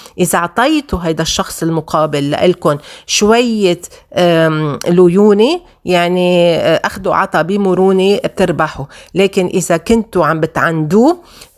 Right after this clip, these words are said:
آه، بتخسر، بتكون خسارتكم كبيرة، فكونوا منتبهين. بالنسبة لبرج الدلو، مواليد برج الدلو يوم معاكس أكيد، لأنه القمر معاكسكن. في وجعة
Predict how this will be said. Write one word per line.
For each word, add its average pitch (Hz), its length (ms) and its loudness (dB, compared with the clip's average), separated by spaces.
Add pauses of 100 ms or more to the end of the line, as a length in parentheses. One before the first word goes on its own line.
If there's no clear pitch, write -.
آه، 160 360 2
بتخسر، - 440 -4
بتكون 160 340 -6
خسارتكم 160 600 -2
كبيرة، 139 480 -4
فكونوا 180 440 0
منتبهين. 151 480 -2 (2000)
بالنسبة 269 460 2
لبرج 240 360 0
الدلو، 226 640 2
مواليد 214 640 2
برج 196 240 0
الدلو 202 360 2
يوم 202 280 2
معاكس 190 520 0
أكيد، 220 400 -2
لأنه 185 320 0
القمر 180 360 0
معاكسكن. 180 720 0 (220)
في 233 180 2
وجعة 202 340 0